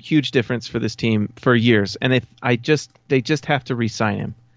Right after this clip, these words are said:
They have to give him a nice contract. He's, he could be that secondary piece, or, you know what? Who knows? Maybe he develops into something even more, but just that perfect complement to Donovan where they're both gonna have space.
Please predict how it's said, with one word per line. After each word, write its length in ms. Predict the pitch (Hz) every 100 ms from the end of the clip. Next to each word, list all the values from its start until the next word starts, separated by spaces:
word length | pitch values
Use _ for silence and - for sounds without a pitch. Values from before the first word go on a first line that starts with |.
| _ _ _
They 200 | - 123
have 260 | 117 143 -
to 80 | 147
give 160 | 143
him 140 | 131 123
a 40 |
nice 220 | 120 113
contract. 580 | - 123 120 127 120 120
He's, 380 | - 131 117 - _ - - -
he 200 | - 202
could 180 | 214 180
be 220 | 185 180
that 260 | 156 151
secondary 600 | - - 156 160 143 143 139
piece, 380 | - 147 170 -
or, 300 | 151 160 170 -
you 80 | 143
know 120 | 156
what? 200 | 170 214
Who 120 | 151
knows? 240 | 208 233 127
Maybe 220 | 110 123
he 60 | 139
develops 560 | 135 131 143 151 156
into 140 | 147 135
something 340 | 151 143 151
even 240 | 143 131 127
more, 400 | 170 156 135 131 - - - -
but 180 | 143 120
just 160 | 147
that 200 | 151 127
perfect 360 | - 160 160 -
complement 540 | - 147 139 139 131
to 80 | -
Donovan 500 | 120 127 131 120 113
where 280 | 113 110 110 - _ _ _ _ _
they're 140 | 143
both 260 | 139 151 165
gonna 140 | 165 143
have 160 | 135
space. 500 | - 143 127 107 -